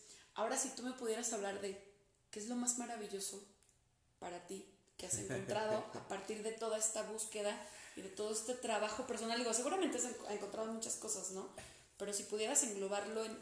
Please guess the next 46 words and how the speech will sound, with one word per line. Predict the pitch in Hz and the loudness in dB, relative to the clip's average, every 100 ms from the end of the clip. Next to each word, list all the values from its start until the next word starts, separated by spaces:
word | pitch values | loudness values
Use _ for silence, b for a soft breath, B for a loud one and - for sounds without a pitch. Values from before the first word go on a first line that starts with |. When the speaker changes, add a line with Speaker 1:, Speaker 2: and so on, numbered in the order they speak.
| - | -6
Speaker 1:
una, | 214 208 285 - - - - - - - - | -4 -2 -4 -6 -16 -20 -20 -20 -20 -20 -8
para | 190 190 | -4 -4
ti, | - 202 - | -6 -10 -2
¿qué | 226 | 4
sería | 233 214 208 208 208 | 4 4 0 -2 -2
como | 202 190 | -6 -6
lo | 180 180 180 | -4 -4 -4
más | 202 208 202 | 0 0 2
guau | 208 202 - - - - b b b b - | 2 2 0 -6 -16 -20 b b b b 0
de | 196 190 190 | 2 0 -2
todo | 214 233 | -2 0
este | 247 247 | 0 -2
trabajo | 233 214 208 208 | -2 0 0 -2
personal, | 208 196 190 180 | -6 -6 -4 -4
de | 185 | -4
estos | 202 - - | -2 0 0
quince | 254 285 294 294 | 2 6 8 8
años, | 262 254 254 339 - - - - b b b b b - | 6 2 2 0 -4 -8 -10 -18 b b b b b -4
que, | - | 0
bueno, | - 220 208 | 4 4 4
que | 208 | 4
hablamos | 208 247 302 | 4 4 2
de | 254 | 2
quince | 254 262 | 2 4
años | 269 294 - | 4 2 0
porque | 226 208 | 0 0
fue | 208 | 0
cuando | 208 269 226 | 0 0 0
empezaste | 196 202 - 220 | 2 2 4 4
a | |
ir | 208 | 4
a | - | 4
terapia, | 254 320 240 214 | 4 4 4 2
¿no? | 247 | 6
Speaker 2:
Sí, | 381 | 6
Speaker 1:
Pero | - | 6
Speaker 2:
que | 123 | 4
los | 120 | 4
primeros | 127 131 151 | 6 4 6
Speaker 1:
pa- | - | 6
Speaker 2:
años | 160 | 6
no | 147 | 4
me | 135 | 4
sirvieron | 123 123 120 | 6 6 4
ni | |
madres | 131 196 196 | 4 6 6